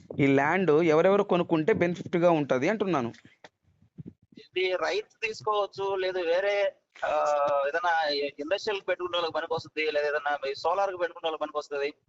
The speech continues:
Speaker 1: ఉమ్, సోలార్ వాళ్ళకి పనికి వస్తది.
Speaker 2: ఆ, పనికి వస్తుంది.
Speaker 1: ఇన్వెస్ట్‌మెంట్ కి పనికి వస్తది.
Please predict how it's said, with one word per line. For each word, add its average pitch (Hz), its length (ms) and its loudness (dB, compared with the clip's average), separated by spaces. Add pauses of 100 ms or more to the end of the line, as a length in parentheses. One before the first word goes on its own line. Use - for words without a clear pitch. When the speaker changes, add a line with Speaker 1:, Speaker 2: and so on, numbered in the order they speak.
Speaker 1:
ఉమ్, 156 260 2 (120)
సోలార్ 175 380 4
వాళ్ళకి 185 220 4
పనికి 202 220 2
వస్తది. 156 380 2 (760)
Speaker 2:
ఆ, 196 180 -2
పనికి - 180 -6
వస్తుంది. - 420 -4
Speaker 1:
ఇన్వెస్ట్‌మెంట్ 185 480 0
కి 214 140 -2
పనికి 208 220 2
వస్తది. 175 400 2